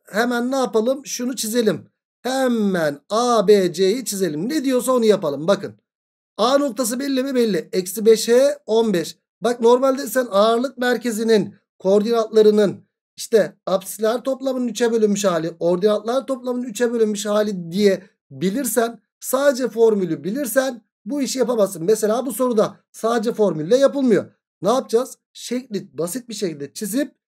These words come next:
yorumlayacağız. Geometri bilgimizi de bunun içine katacağız. B noktasını biliyor muyum? Bilmiyorum. C'yi biliyor muyum? Bilmiyorum. Neyi biliyorum ben bir de?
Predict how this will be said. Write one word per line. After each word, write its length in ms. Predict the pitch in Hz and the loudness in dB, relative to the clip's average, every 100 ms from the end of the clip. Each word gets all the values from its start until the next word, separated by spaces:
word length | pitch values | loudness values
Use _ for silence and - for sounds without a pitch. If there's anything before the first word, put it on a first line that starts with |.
| _ - | _ -4
yorumlayacağız. 960 | 160 196 208 208 208 196 247 208 - - _ - | 2 4 4 2 2 2 2 2 -2 -12 _ -12
Geometri 640 | 131 196 220 277 - 277 | 2 4 4 2 -4 -4
bilgimizi 560 | 247 240 208 233 226 226 | -2 -2 -2 -4 -4 2
de 180 | 214 139 | 2 2
bunun 300 | 139 190 254 | -2 -2 -2
içine 420 | 220 - 208 233 | -6 -4 -2 -2
katacağız. 680 | - 151 156 180 226 190 - _ _ _ _ | -6 -12 -2 2 4 2 -2 _ _ _ _
B 320 | 143 214 269 | 4 6 6
noktasını 520 | 277 208 247 226 190 | 4 0 -2 0 -2
biliyor 240 | 240 262 233 | -2 0 0
muyum? 220 | 285 247 | 2 -2
Bilmiyorum. 360 | 240 233 180 165 | 0 2 2 2
C'yi 300 | 202 247 254 | 0 0 0
biliyor 180 | 233 | -2
muyum? 180 | 226 254 | -2 -4
Bilmiyorum. 420 | 226 220 147 131 | -2 0 -2 -2
Neyi 240 | 160 247 277 | -2 0 0
biliyorum 380 | 277 262 220 185 | 0 2 2 0
ben 200 | 185 180 | -2 0
bir 80 | |
de? 180 | 233 262 | 0 0